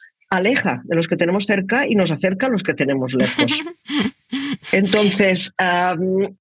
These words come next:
Speaker 1: claro, y, y tiene que ver con estas dos palabras que has utilizado, ¿no? Estamos más conectados que nunca, pero en cambio estamos más aislados y más solos que nunca. Y es que empieza por ahí. La soledad te lleva a buscar una compañía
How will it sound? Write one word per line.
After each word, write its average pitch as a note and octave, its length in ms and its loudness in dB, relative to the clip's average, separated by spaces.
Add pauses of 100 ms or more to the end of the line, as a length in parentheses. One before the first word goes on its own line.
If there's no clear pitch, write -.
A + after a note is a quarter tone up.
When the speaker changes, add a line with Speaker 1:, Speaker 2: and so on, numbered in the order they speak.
(440)
Speaker 1:
claro, C4+ 340 0
y, G3+ 200 0
y G#3 120 0
tiene C#4+ 260 2
que B3 80 0
ver B3 140 0
con B3+ 140 -2
estas B3 340 -2
dos A#3 180 -2
palabras G#3+ 500 -2
que G#3+ 100 -2
has F#3+ 80 2
utilizado, E3 600 2
¿no? G3 140 0 (240)
Estamos G#3+ 500 2
más C#4+ 180 0
conectados G3 500 0
que G#3 120 0
nunca, B3+ 320 2
pero G#3 140 2
en G#3 60 2
cambio A3+ 260 0
estamos G#3+ 360 0
más G#3 240 0
aislados F3+ 580 0
y E3 40 -2
más D#3 160 0
solos C#3+ 300 0
que D3 120 -2
nunca. C#3 340 0 (320)
Y A3+ 120 6
es C4 120 4
que C#4+ 100 4
empieza B3 460 4
por F#3 160 2
ahí. D3+ 340 2 (440)
La G#3 200 4
soledad F#3 640 2 (380)
te G3+ 200 4
lleva A3 520 2 (720)
a G#3+ 120 0
buscar G3+ 460 -2
una G#3 200 2
compañía E3+ 840 0